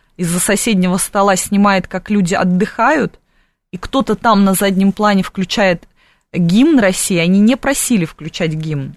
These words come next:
Это вообще совершенно вопиющий случай. Это подлость. Я считаю эту ситуацию подлостью людей, которые там это, м, снимали и потом, э,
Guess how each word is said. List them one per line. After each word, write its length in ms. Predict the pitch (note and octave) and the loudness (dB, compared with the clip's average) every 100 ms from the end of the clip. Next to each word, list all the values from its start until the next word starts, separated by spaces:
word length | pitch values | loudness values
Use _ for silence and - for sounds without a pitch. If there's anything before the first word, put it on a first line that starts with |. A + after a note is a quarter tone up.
| - | -16
Это 200 | - E3+ | -10 -6
вообще 280 | F3 - C4 | -4 -2 -2
совершенно 500 | - F3 - G#3+ F#3+ | -2 -4 0 2 2
вопиющий 580 | E3+ - G#3 G3+ - | -2 -2 0 2 0
случай. 480 | F3 - G3 D#3 - | -4 -4 -4 -4 -6
Это 200 | A3+ C#4+ | -6 -6
подлость. 680 | - A3 E3 C#3+ C3 - - - | -4 0 0 0 -6 -10 -16 -8
Я 240 | F3 E3+ | -2 0
считаю 460 | D#3+ - F3 E3+ D#3+ | 0 -4 -2 -2 0
эту 280 | - F3 D#3+ | -2 -6 -6
ситуацию 560 | - - C#4+ E4+ - G3+ | -10 -4 -2 -2 -4 -8
подлостью 760 | - B3 C4 D#4 D#4+ - D4+ | -4 0 2 2 -2 -4 -2
людей, 380 | C4+ G#3 E3 A3 | 2 2 0 -2
которые 420 | - G3 F#3+ E3 | -4 -6 -2 -4
там 320 | - E3+ G#3 - - - | -2 0 0 -2 -12 -10
это, 340 | F3 F3+ - - - _ _ - | -6 -4 -4 -6 -20 _ _ -8
м, 840 | D#3+ E3 D#3+ D3+ - - - - | -4 -2 0 -2 -4 -8 -12 -12
снимали 540 | - - G3+ B3+ D4 | -6 0 2 4 2
и 200 | B3+ G3 | 0 -2
потом, 440 | G#3+ F3+ F#3 G3 F3+ | -2 -4 -2 0 0
э, 380 | - - - | -4 -6 -8